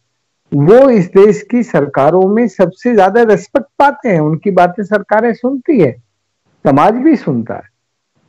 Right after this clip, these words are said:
तो जब exploiter, polluter,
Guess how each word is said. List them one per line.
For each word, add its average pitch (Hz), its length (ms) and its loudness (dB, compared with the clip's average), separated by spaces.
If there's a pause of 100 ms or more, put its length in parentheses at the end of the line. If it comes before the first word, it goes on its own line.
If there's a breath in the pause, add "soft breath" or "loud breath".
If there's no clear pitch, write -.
(280)
तो 175 100 4
जब 160 380 0
exploiter, 175 1120 0 (120)
polluter, 160 880 2